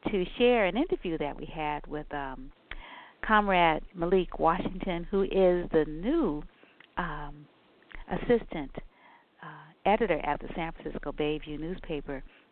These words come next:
And today is the first day of the weekend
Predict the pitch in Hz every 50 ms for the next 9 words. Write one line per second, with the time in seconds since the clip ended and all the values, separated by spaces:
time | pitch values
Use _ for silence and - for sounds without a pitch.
0 | - _ - 180 - - - 160 - - 180 220 285 285 175 135 - 175 - -
1 | _ _ _ - - - - - - _ _ _ 190 180 170 160 156 151 147 147
2 | 143 - - 143 139 - - - - _ _ - 160 - - _ _ _ _ _
3 | - 208 202 208 208 196 214 202 - - 175 165 160 165 160 160 - - 175 160
4 | 160 156 156 147 - - _ _ - - - - _ _ - 156 151 214 269 311
5 | - - 220 185 170 156 156 151